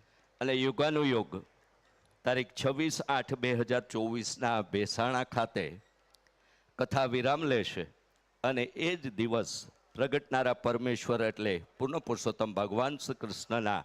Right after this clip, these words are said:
પ્રાગટ્યના જન્મોત્સવનો જન્માષ્ટમીનો પવિત્ર પાવન દિવસ છે. એટલે પૂજ્ય દાદા તથાસ્તુ વિદ્યાપીઠના પાવન પરિસરમાં બિરાજતા પ્રેમ મંદિરમાં રાધાકૃષ્ણ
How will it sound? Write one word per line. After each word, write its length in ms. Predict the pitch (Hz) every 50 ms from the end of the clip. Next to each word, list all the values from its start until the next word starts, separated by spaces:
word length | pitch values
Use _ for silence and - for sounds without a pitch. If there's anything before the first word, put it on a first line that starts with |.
| _ _ _ _ _ _ _ _ - - - - _ _ _ -
પ્રાગટ્યના 760 | 110 123 127 123 113 143 143 - - 147 147 147 143 139 131 104
જન્મોત્સવનો 840 | 123 123 120 127 135 143 151 147 - - - 135 135 135 143 147 147 135 110 -
જન્માષ્ટમીનો 920 | 107 110 113 117 117 123 143 151 143 - - - 135 135 147 147 147 143 143 139 - -
પવિત્ર 360 | 123 117 131 120 - - 113 - -
પાવન 260 | 104 101 90 104 101 95 85
દિવસ 300 | 90 87 80 82 82 - - -
છે. 100 | - - - - _ _ _ _ _ _ _ _ _ _ - _ _ _ -
એટલે 180 | 117 123 127 120 104 98 -
પૂજ્ય 280 | - 120 117 104 117 120 104 120
દાદા 320 | 113 110 123 127 131 123 113 - - _ _ _ _ _ _ _ _ _ _ _ _ _ _ -
તથાસ્તુ 500 | 120 120 - 135 139 135 - - 156 143
વિદ્યાપીઠના 680 | 139 127 151 139 139 - 147 143 139 - 139 139 139 - -
પાવન 240 | 127 127 123 135 143 135 -
પરિસરમાં 640 | 135 135 139 135 127 - 139 127 127 135 135 131 -
બિરાજતા 520 | 123 120 117 120 120 - - - 127 127 120 - -
પ્રેમ 220 | 120 123 135 151 160 160 147 127
મંદિરમાં 580 | 120 120 113 113 110 101 110 104 95 87 - - _ _ _ _ _ _ _ _ - _ _ -
રાધાકૃષ્ણ 800 | 107 101 110 117 127 123 156 160 - 156 143 - - - - 151